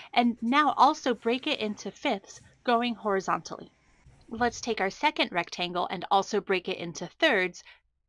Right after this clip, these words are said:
this time going vertically. So what we've done is we've taken each of these rectangles and broken them into equal size pieces. How many pieces does each rectangle have in total?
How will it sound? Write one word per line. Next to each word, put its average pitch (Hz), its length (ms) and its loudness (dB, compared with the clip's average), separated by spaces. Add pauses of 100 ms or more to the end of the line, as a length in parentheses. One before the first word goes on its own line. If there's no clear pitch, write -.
(120)
this 285 160 -2
time 196 200 4
going 170 300 -2
vertically. 190 500 -2 (440)
So - 240 -2
what 269 240 2
we've 233 280 -4
done 262 340 4 (240)
is - 160 -2
we've 233 160 -4
taken 302 500 -2
each 247 200 -4
of 247 80 -8
these 220 200 -4
rectangles 208 540 -4
and 196 180 -6
broken 240 380 -2
them 175 160 -4
into 185 320 -10
equal 233 300 -6
size 196 480 -2
pieces. - 500 -8 (160)
How 233 220 6
many 277 240 2
pieces 254 400 -6
does 214 240 -2 (100)
each 240 300 -6
rectangle 214 540 -2
have 202 360 0
in 185 180 -10
total? 196 460 -4